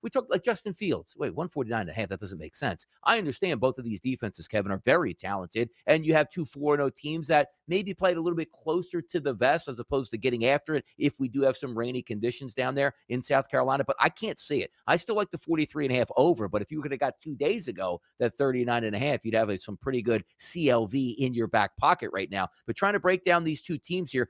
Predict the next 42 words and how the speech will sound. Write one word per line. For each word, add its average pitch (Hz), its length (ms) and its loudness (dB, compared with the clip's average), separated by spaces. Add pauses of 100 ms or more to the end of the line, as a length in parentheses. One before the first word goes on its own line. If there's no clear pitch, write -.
(120)
what 160 240 6
are 175 140 6
you 170 120 -4
going 165 220 0
to - 60 -6
get? 135 140 0
Look 196 120 0
at 311 60 -8
the 240 80 -4
defenses. 120 540 -8
And 104 100 -12
so - 220 -4
many 254 200 -6
times, 143 380 -6
Kevin, 101 340 -2 (200)
in 151 160 -4
college 131 400 2
football, 101 520 0 (220)
we 269 180 2
know 190 260 6
they 127 120 2
like 120 180 2
to 110 60 -8
get 117 160 4
up - 120 -2
and 117 80 -8
down 113 180 2
the 104 60 -2
field 110 220 -2
and 95 100 -8
pass 110 280 0
the 92 100 -10
football, 110 340 -6
but 117 140 4
I 117 120 6
always 180 340 4
look 185 200 0 (200)
towards 165 340 0
the 135 140 -4
defensive 151 720 -6
rushing 135 400 2
statistics. - 680 -10